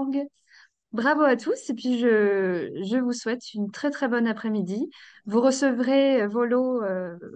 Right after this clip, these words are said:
par la poste très, très prochainement. On vous contactera aussi pour que vous puissiez récupérer vos diplômes.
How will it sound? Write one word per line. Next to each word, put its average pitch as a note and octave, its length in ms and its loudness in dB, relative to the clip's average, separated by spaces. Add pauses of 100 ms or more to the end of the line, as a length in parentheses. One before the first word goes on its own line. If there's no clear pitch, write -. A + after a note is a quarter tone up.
(220)
par A#3+ 120 2
la G#3 120 2
poste A3+ 400 -4
très, - 180 -4
très C#4+ 180 -2
prochainement. A3+ 760 -2
On - 20 2
vous G3 140 -2
contactera A3 640 -2
aussi - 220 -10
pour G#3+ 120 -10
que G#3+ 100 -6
vous F#3+ 140 -4
puissiez G3+ 300 -6
récupérer G3 500 -4
vos F#3+ 140 -4
diplômes. G#3 500 -2